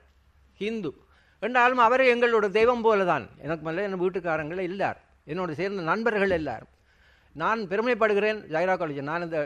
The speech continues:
ஜப்னா ஹிந்து காலேஜ் ஓல்டு பாய்ஸுக்கு போகிறேன் இல்லை, அதுக்கு முந்தைய செயின்ட் ஜான்ஸில் ஒரு டூ இயர்ஸ் படித்தேன், நான் அங்கே போகிறேன் இல்லை.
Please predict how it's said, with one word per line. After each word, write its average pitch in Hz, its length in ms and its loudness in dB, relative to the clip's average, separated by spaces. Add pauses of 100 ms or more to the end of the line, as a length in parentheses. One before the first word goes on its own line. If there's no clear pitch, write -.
(100)
ஜப்னா 151 300 -4
ஹிந்து 165 180 -4
காலேஜ் 160 240 -2
ஓல்டு 151 180 -4
பாய்ஸுக்கு 151 360 -6
போகிறேன் 143 240 0
இல்லை, 120 140 -8 (440)
அதுக்கு 151 240 -4
முந்தைய 156 220 -6
செயின்ட் 151 200 -6
ஜான்ஸில் 147 320 -4
ஒரு 139 140 -8
டூ 143 140 -6
இயர்ஸ் 139 240 -4
படித்தேன், 131 260 -10
நான் 123 100 -6
அங்கே 123 180 -8
போகிறேன் 107 220 -8
இல்லை. - 120 -20